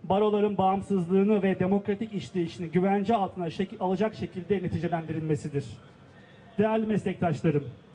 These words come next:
kıymetli katılımcılar, avukatlık mesleği yalnızca bireysel değil,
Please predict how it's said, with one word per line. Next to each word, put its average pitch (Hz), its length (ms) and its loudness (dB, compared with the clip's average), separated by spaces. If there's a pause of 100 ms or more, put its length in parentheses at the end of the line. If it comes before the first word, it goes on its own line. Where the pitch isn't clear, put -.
(160)
kıymetli 202 380 0
katılımcılar, 160 720 -2 (760)
avukatlık 226 560 2
mesleği 226 580 4 (260)
yalnızca 226 580 2
bireysel 190 520 2
değil, 185 320 2